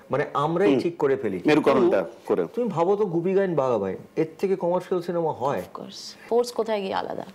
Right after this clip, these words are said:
Speaker 2: তার কারণ
Speaker 3: তোমার
Speaker 2: হচ্ছে যে
Speaker 3: প্রিভিয়াস ছবিগুলো থেকে।
Speaker 2: প্রথম তো বোমাদে যখন আমাকে কনসেপ্ট নোটটা হাতে দিয়েছিলেন, বলছিলেন, "তুই", আমি তো প্রথমে, "না, না, তারপরে দেখবো, আগে তো তোমার সঙ্গে ছবিটা করছি কি না, হ্যাঁ বলো।"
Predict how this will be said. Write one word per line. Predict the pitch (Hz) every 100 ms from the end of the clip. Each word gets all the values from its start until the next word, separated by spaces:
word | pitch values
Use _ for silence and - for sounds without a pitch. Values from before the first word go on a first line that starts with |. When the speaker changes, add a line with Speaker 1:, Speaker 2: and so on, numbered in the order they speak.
| - - -
Speaker 2:
তার | 185 185
কারণ | 143
Speaker 3:
তোমার | 165 294
Speaker 2:
হচ্ছে | 277 220
যে | 226
Speaker 3:
প্রিভিয়াস | 294 294 285 269
ছবিগুলো | 214 196 180 196
থেকে। | - -
Speaker 2:
প্রথম | 196 262 247
তো | 247
বোমাদে | 196 185 185
যখন | 180 185
আমাকে | 175 170 175 - -
কনসেপ্ট | 139 135 - - 127
নোটটা | 123 -
হাতে | 127 117
দিয়েছিলেন, | 127 131 143 156
বলছিলেন, | 127 131 139 143
"তুই", | -
আমি | 135 151
তো | 240
প্রথমে, | 196 214 180
"না, | 139 202
না, | 110
তারপরে | 110 107 120
দেখবো, | 101 95
আগে | 110
তো | 147
তোমার | 143 139
সঙ্গে | 165
ছবিটা | - 156
করছি | 180 131 -
কি | 196
না, | 202
হ্যাঁ | 135 131
বলো।" | 87 -